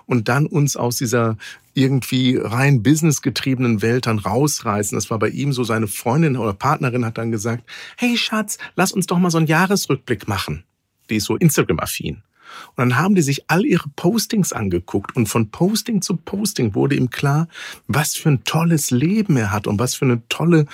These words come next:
Frau er an seiner Seite hat. Und plötzlich endete das Jahr, äh, so sagte mein Kumpel Chris dann, total wohlwollend und positiv für ihn, weil er nicht die letzten drei Wochen, die scheiße waren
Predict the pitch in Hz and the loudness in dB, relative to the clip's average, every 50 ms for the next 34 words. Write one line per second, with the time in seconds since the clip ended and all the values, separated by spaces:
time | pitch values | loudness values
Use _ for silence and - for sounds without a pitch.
0 | - - - _ - - - - 147 180 214 233 208 147 110 101 98 98 95 107 | -14 -18 -18 _ -10 -8 -4 -2 2 2 4 4 4 2 2 0 0 -2 0 -2
1 | 107 104 98 101 101 95 - 101 101 104 98 - 104 95 131 147 - - _ - | -2 0 0 0 -2 -2 -4 -4 -4 -4 -4 -4 -4 -2 -4 -4 -6 -10 _ -20
2 | - - - - - - - 131 123 - - - 156 175 226 254 - - - - | -20 -18 -18 -18 -20 -4 0 0 0 0 -2 2 4 4 4 4 2 0 -4 -2
3 | 135 131 156 196 208 202 - - _ _ _ _ _ _ _ _ _ _ _ _ | 0 2 2 0 0 -4 -8 -16 _ _ _ _ _ _ _ _ _ _ _ _
4 | _ _ _ 160 180 208 233 240 214 - - 165 147 139 - - 127 131 127 147 | _ _ _ 4 4 4 4 2 0 0 2 2 2 2 -2 -2 0 0 2 2
5 | 170 92 214 214 226 - - - 85 87 - - - - - 180 160 151 165 175 | 2 2 0 0 -2 -4 -4 -2 0 0 0 0 -2 -4 -4 -4 0 0 0 0
6 | 170 - 165 165 165 160 147 - 165 170 160 165 151 - - 175 185 175 - - | 0 0 0 2 0 0 0 -2 -2 -2 -2 -2 -4 -2 -2 -2 -2 -2 0 0
7 | 170 160 - - _ _ _ _ _ _ _ _ _ - - 175 160 - - 180 | 0 0 -2 -4 _ _ _ _ _ _ _ _ _ -2 -2 -2 -2 0 -2 0
8 | 202 202 196 - 135 120 131 175 233 294 311 269 175 143 147 147 143 147 156 120 | 0 0 0 0 -2 2 2 4 6 6 6 6 6 4 4 4 4 2 0 -2
9 | - - 196 247 226 220 185 143 - - - - - 139 135 120 123 135 156 165 | 0 0 0 0 2 0 -2 -2 -2 -4 -4 -2 -4 -4 -2 0 0 2 2 0
10 | 165 - - - - - - _ - 139 139 143 135 131 180 170 - - 151 131 | 0 -4 -12 -16 -16 -18 -14 _ 0 2 2 2 4 2 0 0 2 -2 -2 2
11 | 135 175 220 240 - - - - 175 156 127 131 123 131 131 127 117 107 120 117 | 2 2 2 2 0 -8 -6 0 0 0 2 2 2 4 4 2 4 4 2 2
12 | - - 120 110 113 104 - - - 226 262 277 208 - - 117 98 92 85 76 | 2 0 -2 0 0 -2 0 0 0 2 2 2 0 0 -2 -2 0 0 0 0
13 | 71 - - | 0 -4 -6